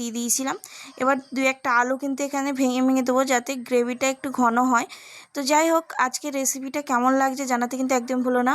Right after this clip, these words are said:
প্রথমে দিয়ে দিলাম ধনে গুঁড়ো, তারপর দিয়ে দেবো সামান্য একটু জিরা গুঁড়ো, দিয়ে কিন্তু ভালোভাবে তরকারিটা ফুটে আসতে দেবো। তারপর একটু সামান্য গরম মশলা গুঁড়ো দিয়ে দিয়েছি, দিয়ে কিন্তু আরেকটু ফুটে আসতে দেবো। আর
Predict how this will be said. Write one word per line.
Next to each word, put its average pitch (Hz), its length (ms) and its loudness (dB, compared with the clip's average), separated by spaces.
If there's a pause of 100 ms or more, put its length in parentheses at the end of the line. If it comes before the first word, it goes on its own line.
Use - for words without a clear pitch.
(120)
প্রথমে 240 360 -2
দিয়ে 240 160 -2
দিলাম 247 180 2 (140)
ধনে 240 200 2 (100)
গুঁড়ো, 285 180 4 (380)
তারপর 254 280 0
দিয়ে 254 160 -2
দেবো 277 120 2 (120)
সামান্য 269 280 2 (100)
একটু 285 140 -8 (120)
জিরা 233 280 2
গুঁড়ো, 240 180 0 (500)
দিয়ে 285 240 4
কিন্তু 285 180 4 (120)
ভালোভাবে 262 460 2
তরকারিটা 262 420 -2
ফুটে 262 220 -2 (100)
আসতে 254 260 -4
দেবো। 262 160 0 (560)
তারপর 262 260 0 (100)
একটু 320 140 -10 (100)
সামান্য 262 320 2 (120)
গরম 254 260 2
মশলা 269 320 -2
গুঁড়ো 254 160 0 (100)
দিয়ে 262 220 -2
দিয়েছি, 254 400 -2 (720)
দিয়ে 262 200 4 (120)
কিন্তু 277 300 2
আরেকটু 247 300 -4
ফুটে 247 220 -2
আসতে 233 220 -4
দেবো। 226 160 -2 (220)
আর 247 80 0